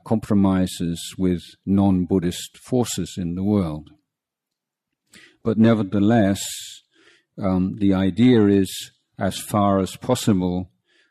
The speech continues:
to create conditions within one's family, one's community, one's, um, culture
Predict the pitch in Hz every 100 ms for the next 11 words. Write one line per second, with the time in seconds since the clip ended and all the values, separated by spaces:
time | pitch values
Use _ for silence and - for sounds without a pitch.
0 | _ - 104 - 95 98 104 101 - 98
1 | 98 120 - 95 87 - 92 98 92 90
2 | 87 85 - 101 101 101 98 90 87 90
3 | - - 87 104 120 - 98 92 101 _
4 | _ _ - 92 90 82 - - - _
5 | _ _ _ 110 90 85 85 85 - -
6 | 135 - 101 85